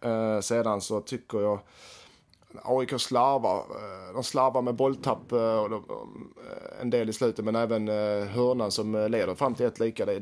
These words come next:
dålig mark-, alltså, det ser virrigt ut i försvarsspelet med A I K. Vem ska ta markering? Vem ska zona? Och så gör han ett jäkla fint mål och ett bra häng, men, eh, eh, om man ser över nittio minuter tycker jag A I K är starka, fast Djurgården är bättre i slutet.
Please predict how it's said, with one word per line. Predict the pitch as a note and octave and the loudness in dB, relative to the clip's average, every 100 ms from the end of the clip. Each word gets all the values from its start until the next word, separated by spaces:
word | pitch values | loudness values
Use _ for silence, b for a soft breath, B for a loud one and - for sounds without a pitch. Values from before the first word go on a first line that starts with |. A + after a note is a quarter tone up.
| - | -2
dålig | A2 A2+ A2 G#2+ | 0 0 0 -2
mark-, | G2+ - - | -6 -10 -14
alltså, | A2+ | -8
det | A#2 A#2 | -2 -2
ser | - B2+ | 0 2
virrigt | C3 C#3 A#2 | 2 2 0
ut | C3+ - | 0 -2
i | |
försvarsspelet | - C#3 A#2+ - A2 | 0 2 2 0 -2
med | G2+ | 2
A | A2+ A2+ | 2 0
I | |
K. | A2+ | 0
Vem | A2+ A2+ | -2 -2
ska | - | -2
ta | A#2 | -2
markering? | G#2+ G#2+ B2+ B2 C3 A2+ | -2 -2 0 2 0 -4
Vem | G#2 | -6
ska | - | -4
zona? | - A2 A#2 A2 A2+ - B B B B | -2 0 0 0 -2 -4 B B B B
Och | - | -8
så | F2 | -4
gör | F2+ | -4
han | E2 | -4
ett | E2 | -8
jäkla | E2+ F2 | -10 -10
fint | F2 E2+ | -10 -8
mål | F#2 F2+ | -6 -6
och | E2+ | -6
ett | F2 | -6
bra | G2 F2+ | -4 -2
häng, | F#2+ F2+ G#2 | -4 -4 -4
men, | G2 F#2+ - B B B B B | -6 -6 -12 B B B B B
eh, | - - - | -12 -12 -12
eh, | - - | -12 -10
om | C#3 | -2
man | C#3+ | 0
ser | C3 C#3+ | 4 4
över | B2+ | 4
nittio | D3 C#3+ C3+ | 2 0 0
minuter | C3+ | -2
tycker | - A#2 | -2 0
jag | G#2+ D3 | 4 4
A | |
I | B2+ | 2
K | |
är | A2 | 0
starka, | B2+ B2+ - G2+ | 0 0 -2 -6
fast | - D3 A#2+ - | 2 4 4 2
Djurgården | A2+ A2 G2+ | 0 0 0
är | G2+ | 0
bättre | G2 - | -2 -4
i | |
slutet. | F#2 G2+ G#2+ - - | -4 -2 -4 -8 -18